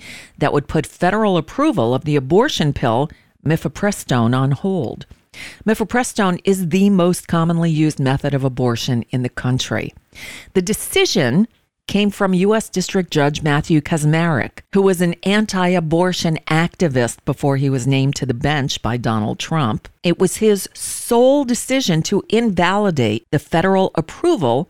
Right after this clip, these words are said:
of that abortion pill. In addition to the president's petitioning the D O J, another judge filed a stay. Stay tuned.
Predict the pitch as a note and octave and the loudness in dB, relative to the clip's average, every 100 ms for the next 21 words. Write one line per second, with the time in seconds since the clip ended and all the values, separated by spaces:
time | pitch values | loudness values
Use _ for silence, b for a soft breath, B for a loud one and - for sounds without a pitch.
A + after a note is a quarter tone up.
0 | - G#3+ G3+ F3+ F#3 E3+ G3 C4+ - F#3 | 0 0 2 0 0 2 2 2 0 -2
1 | - G2+ - - - E3 E3 D#3 C#3+ D3 | -2 -6 -6 -12 -2 2 4 2 2 0
2 | - C#3 - F#3 F#3 F3+ D3+ C#3 - - | 2 -2 0 0 2 2 0 -2 -6 -8
3 | E3 E3+ D#3 D3+ C3 C3+ C#3 C3+ C3 D#3 | -4 0 0 2 2 2 4 4 2 2
4 | F3 E3 D#3 F3 F3+ D3+ C3 F3 C4+ F#3 | 2 4 4 4 2 0 2 4 4 4
5 | G3+ G3 - - E3 D3 C#3+ C#3+ C#3+ - | 2 -2 -8 -4 2 4 4 2 0 -4
6 | - A#3+ G3 A2+ A#2+ E3 _ - - B2+ | 0 2 2 2 0 -2 _ -14 -4 -2
7 | C3 - C3 A#2 - - | 0 0 0 0 -4 -10